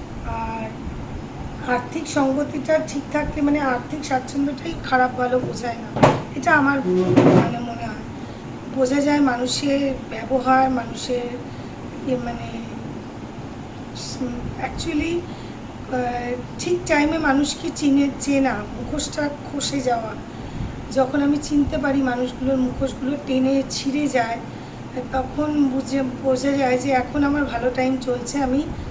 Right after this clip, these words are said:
মানুষ চিনতে শিখছি। আর যখন আর্থিক স্বাচ্ছন্দ্যটাকে মানুষ মানে বাহ্যিকভাবে ভালো সময় ভাবে, সেই টাইমটা হচ্ছে মানুষের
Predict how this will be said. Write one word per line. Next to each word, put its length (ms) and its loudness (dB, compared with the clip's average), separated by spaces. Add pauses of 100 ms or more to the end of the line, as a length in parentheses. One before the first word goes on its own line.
(140)
মানুষ 500 0
চিনতে 240 -2
শিখছি। 480 -6 (640)
আর 360 -4
যখন 380 0
আর্থিক 500 0
স্বাচ্ছন্দ্যটাকে 840 0
মানুষ 480 2
মানে 400 0 (460)
বাহ্যিকভাবে 800 2
ভালো 560 2 (100)
সময় 360 -2 (100)
ভাবে, 260 -6 (460)
সেই 300 0
টাইমটা 320 -2
হচ্ছে 220 -2
মানুষের 420 -2